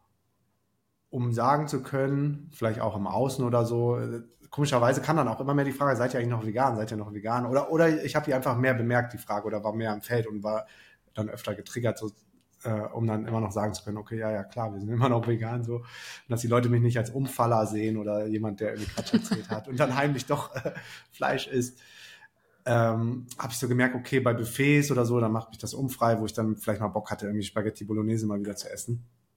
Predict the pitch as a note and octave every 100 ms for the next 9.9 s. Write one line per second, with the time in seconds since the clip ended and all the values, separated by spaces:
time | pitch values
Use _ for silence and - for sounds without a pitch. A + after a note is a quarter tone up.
0 | _ _ _ _ _ - C3 B2 B2 B2
1 | B2 B2 C#3+ - - - - - - C3
2 | C3+ D3 C#3+ C3 B2+ B2 A#2 A#2 A2+ C3
3 | D3 A#2 - C#3+ D3 A#2 G#2+ G#2+ A#2+ G#3+
4 | B3 - - _ _ _ _ _ _ _
5 | _ _ - B2+ A2+ A2+ A2+ A2+ A2 A2+
6 | A2+ A2+ A2 A#2 B2 B2 - - G#2 A#2
7 | A#2 G#2+ G#2+ G#2 G2+ G2+ G2+ G2+ G2+ G2+
8 | G2 G2 - - - _ - A#2+ B2+ _
9 | _ - B2+ B2+ B2 A2+ A#2 A#2+